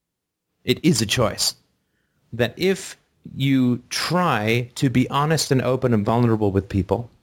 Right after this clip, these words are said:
and talk to them about what you actually think and feel, fuck, why is that so hard for the planet? Talk to people about what you actually think and feel.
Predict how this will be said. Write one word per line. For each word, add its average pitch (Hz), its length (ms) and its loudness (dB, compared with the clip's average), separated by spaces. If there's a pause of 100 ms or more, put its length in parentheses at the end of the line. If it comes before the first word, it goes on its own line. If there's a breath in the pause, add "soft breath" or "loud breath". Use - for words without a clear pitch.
(440)
and 131 180 2
talk 190 260 0
to - 120 -8
them 113 140 0
about 117 240 0
what - 180 -2
you - 140 0
actually 170 340 0
think - 420 0
and 156 120 0
feel, 185 380 0
fuck, - 600 -6
why 175 100 2
is 156 120 0
that 143 160 0
so 135 160 0
hard 127 260 0
for - 80 -2
the 107 80 2
planet? 101 400 0 (400 loud breath)
Talk 135 280 -4
to 143 100 2
people 117 280 0
about 107 280 -2
what 120 220 -2
you 127 100 0
actually 110 320 -2
think 104 200 2
and 104 140 0
feel. 95 220 0